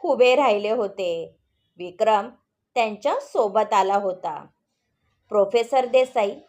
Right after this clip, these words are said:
आतमध्ये आले. "तुम्हाला कल्पना आहे प्रोफेसर, तुम्ही काय केलं आहे?" मिस्टर राठोड यांनी विचारलं.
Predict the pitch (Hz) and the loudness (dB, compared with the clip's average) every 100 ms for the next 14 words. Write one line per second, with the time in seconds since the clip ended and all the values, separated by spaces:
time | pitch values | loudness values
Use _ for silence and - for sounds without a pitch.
0 | _ _ 202 220 220 220 170 202 254 - | _ _ 0 0 -2 -8 -8 -4 -4 -4
1 | 165 160 - _ _ _ _ _ _ _ | -6 -8 -14 _ _ _ _ _ _ _
2 | _ _ _ _ _ 359 359 359 370 370 | _ _ _ _ _ -4 0 2 2 2
3 | 302 247 240 320 330 302 285 349 392 359 | 2 2 2 0 2 2 2 0 -2 -4
4 | 339 330 330 240 175 - _ _ _ _ | -2 -6 0 0 0 -12 _ _ _ _
5 | _ 302 294 302 _ - 220 254 - 302 | _ -6 -6 -8 _ 0 2 2 2 2
6 | 294 294 302 302 185 - _ _ _ _ | 4 2 0 -2 -6 -8 _ _ _ _
7 | _ 160 170 - 262 262 277 277 277 220 | _ -10 -10 -4 0 2 4 2 0 -4
8 | 240 _ _ _ 220 214 208 190 226 392 | -6 _ _ _ -6 -2 -2 -2 -10 -14
9 | - 262 220 - 185 170 170 | -18 -12 -6 0 0 -2 -10